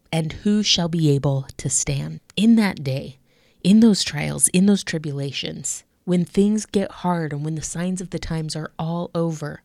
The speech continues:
who will be able to stand with confidence in that day? And then almost as an answer to that question, almost as if to answer John's inquiry about who will be able to stand with confidence in that day, John has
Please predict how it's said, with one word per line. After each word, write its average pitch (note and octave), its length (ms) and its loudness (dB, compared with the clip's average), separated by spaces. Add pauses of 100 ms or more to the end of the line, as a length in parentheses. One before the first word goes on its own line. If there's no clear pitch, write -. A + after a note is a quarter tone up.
who G#3+ 320 0
will G#3+ 220 0
be G3 220 2
able D3 240 2
to C#3+ 220 -8
stand D#3 500 2
with D3+ 240 -8
confidence - 840 -2 (520)
in C#3+ 200 4
that C3+ 240 -2
day? - 320 -4 (140)
And F3 180 4
then F3 220 0
almost C4 540 0
as E3+ 120 -2
an D#3 240 -2
answer G3 480 2
to F#3 160 -4
that D3+ 220 0
question, - 560 0 (240)
almost A#3 460 -2
as D#3 120 -6
if D#3+ 160 -4
to - 200 -8
answer F#3 380 -2
John's D#3+ 600 -4
inquiry D#3 520 -4
about D3 380 -6
who G3 160 -4
will G3 160 -4
be E3+ 140 -4
able D#3+ 180 -4
to D3 80 -10
stand E3+ 380 -2
with - 180 -12
confidence C#3+ 560 -8
in D3 100 -6
that C#3+ 220 -10
day, C#3 260 -6 (240)
John F3 400 0
has E3+ 380 -4